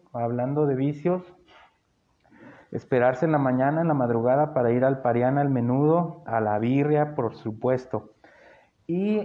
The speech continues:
en el caso del baile, pues, este, está el jarabe tapatío. El jarabe tapatío.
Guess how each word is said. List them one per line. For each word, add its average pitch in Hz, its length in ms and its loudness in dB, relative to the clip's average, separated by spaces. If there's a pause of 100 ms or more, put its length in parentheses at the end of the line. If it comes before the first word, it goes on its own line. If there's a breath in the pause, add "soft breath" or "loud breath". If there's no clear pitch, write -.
en 143 140 0
el 147 240 2
caso 175 280 0
del 190 220 4
baile, 175 760 4 (160)
pues, 147 380 4
este, 127 880 4 (180)
está 151 680 2
el 127 260 0
jarabe 131 480 2
tapatío. 160 1080 -2 (1500)
El 101 160 -8
jarabe 120 380 2
tapatío. 147 640 2